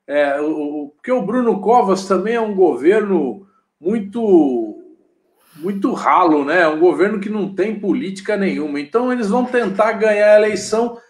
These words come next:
agora, distribuindo cesta básica, fazendo esse clientelismo. Eu acho que a cesta básica tinha que ser pra todo mundo que precisa. Não é pra quem é amigo do, do subprefeito, não.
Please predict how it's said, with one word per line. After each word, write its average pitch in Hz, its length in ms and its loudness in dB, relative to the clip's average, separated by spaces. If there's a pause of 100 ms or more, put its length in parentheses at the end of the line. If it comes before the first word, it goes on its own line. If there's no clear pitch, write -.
(240)
agora, 226 520 4
distribuindo 190 680 -4
cesta 190 480 -2
básica, 196 720 0
fazendo 175 500 0
esse - 220 -4
clientelismo. 190 880 0 (420)
Eu 247 280 2
acho 220 260 2
que 240 80 -6
a 214 60 -2
cesta 214 460 -2
básica 220 360 -2
tinha 247 140 -8
que - 60 -20
ser - 260 -10
pra 254 160 -4 (220)
todo 262 400 2
mundo 240 360 -2
que 240 140 -6
precisa. 196 760 -6 (220)
Não 180 120 0
é 233 40 4
pra 240 200 -2
quem 233 360 -2
é 208 80 2
amigo 190 460 0
do, 175 280 4
do 160 240 0
subprefeito, 180 1000 -2
não. 143 260 -8